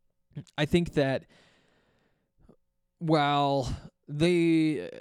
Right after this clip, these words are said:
they didn't necessarily say that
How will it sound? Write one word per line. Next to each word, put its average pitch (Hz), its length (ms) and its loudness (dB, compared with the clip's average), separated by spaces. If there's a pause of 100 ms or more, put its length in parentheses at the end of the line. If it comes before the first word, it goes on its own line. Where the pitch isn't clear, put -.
they 151 300 -2
didn't 165 380 0
necessarily 147 760 0
say 151 760 -4 (180)
that 143 440 -8